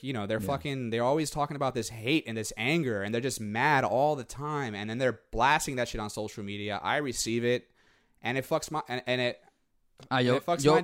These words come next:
Speaker 1: and it fucks my
Speaker 2: sí,
Speaker 1: day
Speaker 2: yo,
Speaker 1: up,
Speaker 2: yo
Speaker 1: man.
Speaker 2: te
Speaker 1: So I'm
Speaker 2: entiendo,
Speaker 1: just like,
Speaker 2: cabrón.
Speaker 1: bro, like,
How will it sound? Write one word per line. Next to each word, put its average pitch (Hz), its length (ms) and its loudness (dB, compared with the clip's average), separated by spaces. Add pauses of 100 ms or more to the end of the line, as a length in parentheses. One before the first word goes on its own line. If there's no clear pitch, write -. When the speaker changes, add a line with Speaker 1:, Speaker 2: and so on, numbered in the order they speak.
Speaker 1:
and 147 100 -4
it 160 120 0
fucks 190 180 2
my 190 140 4
Speaker 2:
sí, - 40 2
Speaker 1:
day - 160 2
Speaker 2:
yo, 175 100 4
Speaker 1:
up, 120 100 0
Speaker 2:
yo 120 60 -2
Speaker 1:
man. 127 100 4
Speaker 2:
te 139 80 4
Speaker 1:
So 135 100 2
I'm 123 60 4
Speaker 2:
entiendo, 120 100 2
Speaker 1:
just 123 100 2
like, 123 180 4
Speaker 2:
cabrón. 113 100 2
Speaker 1:
bro, 139 160 2
like, 110 280 -2